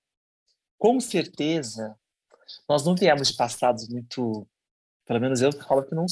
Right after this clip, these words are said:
não vim, de lares muito saudáveis mental e emocionalmente, ou de pais super conscientes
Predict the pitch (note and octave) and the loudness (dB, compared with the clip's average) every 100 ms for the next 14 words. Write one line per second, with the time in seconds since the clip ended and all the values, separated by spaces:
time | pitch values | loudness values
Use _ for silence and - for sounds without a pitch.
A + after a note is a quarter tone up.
0 | - C#3+ F#3+ C#3 A3 G#3+ _ _ - - | -6 -4 -4 -4 -8 -12 _ _ -20 -20
1 | _ _ - D3 C#3+ C#3+ C3+ A#2+ C3 C3 | _ _ -2 2 4 4 2 -4 -14 -16
2 | - - B2 A2 C#3 C3+ A#2 A#2+ - A#2+ | -14 -4 -4 0 2 2 -2 -10 -10 -10
3 | A#2+ A#2 A2+ A2+ A2+ A2 A2+ C3+ B2+ B2+ | -4 -4 -4 -8 -8 -4 0 0 0 -2
4 | A2+ - C3 C3 - - C3+ - B2 A#2 | -4 0 2 2 0 -6 -6 -6 -8 -8
5 | - B2+ C3+ C3 B2+ B2 - | -4 -4 -2 -2 -4 -6 -8